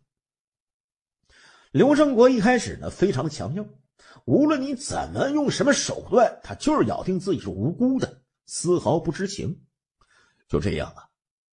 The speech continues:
坚持了一天一夜，刘胜国最终承认了自己呀，就是奸杀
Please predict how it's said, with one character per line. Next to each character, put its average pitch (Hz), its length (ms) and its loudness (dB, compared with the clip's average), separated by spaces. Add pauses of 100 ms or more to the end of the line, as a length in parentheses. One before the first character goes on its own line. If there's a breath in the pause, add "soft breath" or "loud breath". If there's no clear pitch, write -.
(380 loud breath)
坚 117 280 4
持 95 200 -4
了 82 280 -6 (200)
一 - 100 -8
天 104 180 -2
一 95 100 -6
夜， 202 400 2 (800 loud breath)
刘 147 340 6
胜 160 280 2
国 139 200 4
最 160 220 2
终 185 360 -2 (220)
承 139 240 0
认 143 100 4
了 147 80 2
自 160 240 2
己 - 240 -8
呀， 85 300 -10 (120)
就 269 340 4
是 101 220 -8
奸 139 380 2
杀 104 400 -4